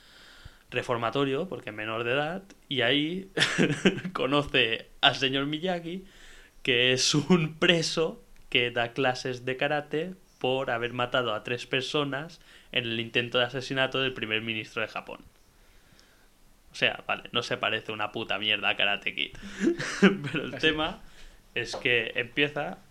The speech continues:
Speaker 1: y en cada volumen te sale "For Mature Readers", ¿vale? Y tú dices, "Ah, sí, como todos los mangas, tal". No, este realmente es para Mature Readers, porque, o sea, primero, el héroe
Speaker 2: Es decir, pa' mayores.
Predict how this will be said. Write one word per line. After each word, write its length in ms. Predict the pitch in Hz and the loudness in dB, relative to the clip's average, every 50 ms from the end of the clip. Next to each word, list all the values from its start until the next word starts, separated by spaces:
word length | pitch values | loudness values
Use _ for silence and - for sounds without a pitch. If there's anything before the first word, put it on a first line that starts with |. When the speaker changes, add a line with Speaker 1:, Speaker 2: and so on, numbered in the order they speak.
| - - - - - | -20 -20 -20 -14 -10
Speaker 1:
y 160 | - 123 113 | -8 -6 -6
en 200 | 110 110 110 107 | -6 -6 -6 -6
cada 280 | 98 - 120 123 123 120 | -2 -2 0 0 0 -2
volumen 460 | 120 127 131 135 135 135 131 135 135 | -2 -4 -6 -6 -6 -6 -8 -10 -8
te 140 | - - 117 | -8 -10 -10
sale 420 | - - 113 113 110 104 101 113 - | -10 -12 -14 -12 -12 -14 -14 -14 -16
"For 600 | - - - 120 120 117 113 113 110 110 110 123 | -16 -10 -4 -2 -2 0 0 -2 -4 -6 -8 -10
Mature 600 | - 117 117 110 110 - 160 180 180 165 156 151 147 | -10 -8 -8 -8 -6 -6 -4 -2 -2 0 0 -2 -2
Readers", 580 | 156 170 156 120 110 - - - - - - - - - - - - - - - - - | -4 -4 -4 -4 -6 -8 -8 -10 -12 -14 -16 -16 -18 -20 -20 -20 -20 -20 -20 -20 -20 -14
¿vale? 220 | - - 120 127 139 | -12 -10 -8 -8 -8
Y 20 | |
tú 100 | - 120 | -8 -10
dices, 220 | - - - - - | -12 -12 -14 -12 -12
"Ah, 120 | - - - | -10 -10 -10
sí, 280 | - - - - - - | -12 -14 -14 -14 -16 -14
como 240 | - - - 50 - | -14 -14 -14 -12 -14
todos 160 | - - - - | -14 -14 -14 -14
los 100 | - - | -14 -12
mangas, 440 | - - - 78 67 - - - | -12 -12 -12 -12 -12 -14 -14 -10
tal". 200 | - 127 - - | -10 -10 -10 -10
No, 280 | - 123 113 110 - - - _ | -10 -12 -12 -12 -14 -16 -18 _
este 440 | - - - - - 131 127 - - - | -18 -18 -10 -2 0 0 0 0 -4 -10
realmente 800 | 127 123 123 120 117 113 110 113 113 110 101 - 110 104 107 107 | -6 0 2 2 2 2 -2 -6 -8 -6 -6 -6 -4 -4 -6 -8
es 140 | 104 - | -12 -12
para 320 | - - 113 107 107 107 107 | -4 -2 -2 -2 -2 -4 -4
Mature 480 | 110 110 110 110 - 120 113 107 104 | -2 -4 -4 -4 -4 -8 -8 -8 -8
Readers, 400 | 104 - - - - - - - | -10 -10 -12 -12 -12 -12 -14 -16
porque, 320 | - - - 113 - - 110 | -16 -16 -16 -14 -12 -12 -12
o 40 | - | -8
sea, 440 | - - 117 107 104 - - - - - - - | -6 -4 -4 -4 -6 -10 -14 -18 -20 -20 -20 -16
primero, 480 | - - 117 113 127 123 113 113 110 - - | -10 -8 -4 0 2 2 2 0 -4 -6 -8
el 180 | 117 113 117 | -8 0 2
héroe 360 | 131 135 131 131 131 135 160 185 - - - - | 2 4 4 2 0 -2 -4 -8 -12 -14 -12 -6
Speaker 2:
Es 60 | 131 | -6
decir, 260 | 147 147 143 123 110 - | -4 -2 -2 -4 -4 0
pa' 100 | - 123 | 0 2
mayores. 540 | 120 120 120 131 131 120 98 90 - - | 4 6 6 8 8 6 6 2 -4 -10